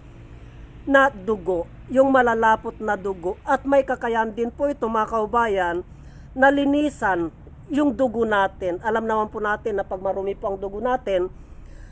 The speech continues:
ay marami pong mga patsi-patsi na lumalabas sa ating balat, mga kaubayan. Kaya wag po nating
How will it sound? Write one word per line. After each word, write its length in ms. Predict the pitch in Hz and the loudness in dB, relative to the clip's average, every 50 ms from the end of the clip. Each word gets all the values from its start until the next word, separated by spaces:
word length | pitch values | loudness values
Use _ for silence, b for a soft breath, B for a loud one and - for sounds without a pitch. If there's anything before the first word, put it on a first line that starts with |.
| B B B | B B B
ay 160 | 294 285 311 | 6 6 8
marami 400 | 302 294 285 294 285 285 285 277 | 8 6 6 6 6 6 6 4
pong 240 | 277 294 277 269 262 | 2 0 -2 0 2
mga 160 | 254 254 254 | 0 0 0
patsi-patsi 880 | - 254 240 - 254 240 - 233 220 214 - - - 269 175 165 - - 196 | -2 -4 -4 -4 -8 -8 -6 -6 -6 -6 -8 -12 -10 -8 -8 -8 -8 -10 -6
na 160 | 214 220 220 | -4 -4 -2
lumalabas 720 | 220 208 208 208 202 202 196 190 170 175 175 170 - - 226 | -2 -2 -2 0 0 2 2 0 0 -2 -4 -4 -4 -4 -2
sa 160 | 214 196 196 | 0 0 0
ating 240 | - 202 190 190 170 | -2 -4 -8 -6 -4
balat, 320 | 190 185 185 185 180 - | -4 -2 -2 -2 -4 -4
mga 320 | 196 190 180 175 175 170 170 185 | -6 -4 -4 -4 -4 -6 -6 -6
kaubayan. 560 | 175 170 170 160 175 175 180 180 175 165 165 | -4 -4 -4 -4 -4 -4 -2 -2 -4 -4 -6
Kaya 240 | 185 180 170 170 165 | -6 -6 -6 -6 -6
wag 80 | 165 - | -6 -6
po 80 | 190 | -6
nating 400 | 175 175 175 170 175 175 185 180 | -4 -4 -4 -6 -8 -12 -12 -12